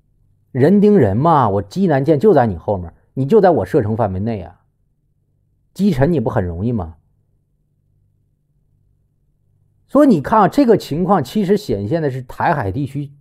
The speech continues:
啊，最近局势升温，还有中国的武统已经开始了。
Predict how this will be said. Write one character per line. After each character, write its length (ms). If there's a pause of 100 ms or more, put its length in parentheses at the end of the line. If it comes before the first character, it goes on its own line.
(260)
啊， 160
最 160
近 160
局 300
势 160
升 300
温， 280
还 120
有 120 (320)
中 200
国 120
的 80
武 220
统 180
已 60
经 140
开 240
始 140
了。 260